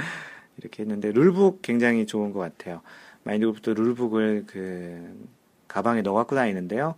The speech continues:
그 한글 버전으로 마인드 골프는 이제 미국에 사서 이제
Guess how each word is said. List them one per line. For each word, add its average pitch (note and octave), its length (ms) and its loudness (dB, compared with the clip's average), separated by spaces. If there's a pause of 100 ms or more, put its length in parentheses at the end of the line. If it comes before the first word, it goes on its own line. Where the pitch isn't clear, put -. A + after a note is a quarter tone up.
(480)
그 G#2+ 360 -4
한글 F#3 260 6
버전으로 C#3 520 2
마인드 A2+ 260 0
골프는 A2 300 -2
이제 F#2+ 240 -6
미국에 G#2+ 260 0
사서 A2+ 380 -6
이제 F2+ 260 -14